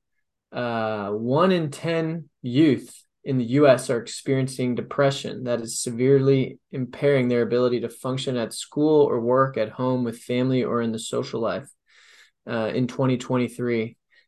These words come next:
And about sixteen point three percent of youth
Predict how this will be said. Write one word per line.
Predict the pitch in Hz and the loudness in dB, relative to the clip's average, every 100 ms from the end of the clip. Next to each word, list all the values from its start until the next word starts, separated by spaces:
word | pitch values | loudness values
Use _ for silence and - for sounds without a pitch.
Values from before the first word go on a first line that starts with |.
| _ | _
And | - 120 | -4 -2
about | 117 117 117 - | 2 2 2 0
sixteen | 190 - - 180 170 156 | -4 -4 -2 0 0 0
point | - 165 151 135 - | 0 2 2 2 0
three | 165 170 | 2 2
percent | 165 139 - 147 | 2 -2 -2 0
of | 131 117 | 0 2
youth | 131 151 135 | 4 4 4